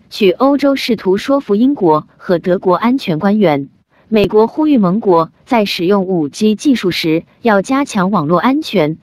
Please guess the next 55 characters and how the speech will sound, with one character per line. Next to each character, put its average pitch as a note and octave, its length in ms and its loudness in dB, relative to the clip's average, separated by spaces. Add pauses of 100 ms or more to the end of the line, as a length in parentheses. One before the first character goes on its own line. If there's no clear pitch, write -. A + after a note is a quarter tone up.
和 E3 220 -2
供 B3+ 240 0
应 A#3+ 120 2
链 F#3 140 0
安 G#3 200 -2
全。 C3+ 360 -4 (460)
英 D#4 160 2
国 C4+ 160 2
官 D4 220 0
员 F#3 300 2 (120)
对 A3 280 2 (200)
《金 C4+ 240 0
融 F#3 180 2
时 D#3+ 200 -6
报》 F#3+ 180 -2
说， F3+ 360 0 (400)
美 G#3+ 180 2
国 B3+ 180 0
使 G#3+ 220 -4
节 F3 180 0
敦 B3 200 0
促 A#3+ 140 -2
英 B3+ 200 2
国 D#3 320 0 (100)
在 G#3+ 220 0
美 D#3+ 180 -2
国 F3 180 0
采 F3+ 220 -4
取 F3 180 -6
措 F#3+ 220 -2
施， A3 300 -2 (120)
提 C#4+ 180 2
防 F3 220 0
华 F3+ 260 -2
为 F3+ 140 0
的 G3+ 80 -2
时 D3+ 220 -6
候， C#3+ 300 -2 (340)
英 D4+ 160 4
国 A#3+ 200 4
也 F#3+ 180 2
在 F#3 160 0
加 B3 240 0
强 F#3+ 240 -2
网 D#3 160 -2
络 F3 100 2
安 B3 220 0
全。 C#3 400 -6 (480)
德 C#4+ 160 4
国 D#4 160 2
一 C4+ 100 2
位 C#4 180 2
官 C#4 220 0
员 G3 180 2
说， G#3 300 2